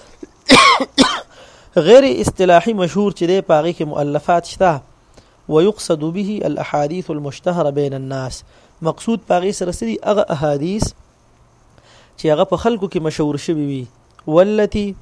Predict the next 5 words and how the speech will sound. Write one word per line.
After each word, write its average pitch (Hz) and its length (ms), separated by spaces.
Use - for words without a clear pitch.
يكثر 170 540
ذكرها 180 640
ودورانها 156 720
على 135 400
ألسنتهم. 135 760